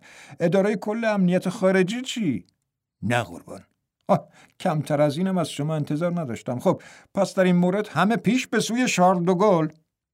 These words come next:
زن از اورلی حرکت کرده. خیلی خوب، در این صورت همه پیش به سوی آرلی.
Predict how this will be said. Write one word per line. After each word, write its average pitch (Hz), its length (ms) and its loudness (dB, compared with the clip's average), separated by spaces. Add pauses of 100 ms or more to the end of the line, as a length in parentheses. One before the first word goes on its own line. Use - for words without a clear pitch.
(160)
زن 123 320 0
از 151 220 -4
اورلی 135 420 -2
حرکت 160 420 -2
کرده. 92 340 -6 (320)
خیلی 311 180 0
خوب، 160 240 -2
در 175 80 4
این 175 100 0
صورت 196 300 -2
همه 175 180 0
پیش 196 260 -2
به 180 80 -4
سوی 202 220 -2
آرلی. 202 460 6